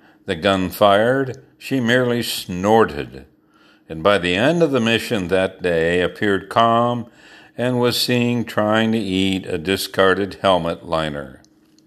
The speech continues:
She even appeared to take an interest in the operation of the weapon. When learning a new delivery route, Reckless would need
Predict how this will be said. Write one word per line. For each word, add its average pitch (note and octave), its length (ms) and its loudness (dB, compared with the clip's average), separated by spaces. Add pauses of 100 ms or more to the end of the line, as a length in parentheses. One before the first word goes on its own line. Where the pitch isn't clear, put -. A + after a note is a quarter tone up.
(600)
She - 260 -4
even B2 580 2
appeared G2+ 800 -2 (320)
to - 100 -8
take E3+ 340 2
an C#3+ 120 -2
interest C#3 580 -2
in A#2+ 140 -4
the A#2+ 120 -2
operation A2+ 1120 0 (680)
of G2 600 2 (840)
the D2+ 160 -8
weapon. D#2 800 0 (680)
When F2+ 340 -4
learning C#3+ 420 4
a B2 80 4
new A#2+ 400 2
delivery G#2+ 580 0
route, F#2+ 500 0 (580)
Reckless C#3+ 480 2
would G2+ 320 -2
need F#2+ 440 -4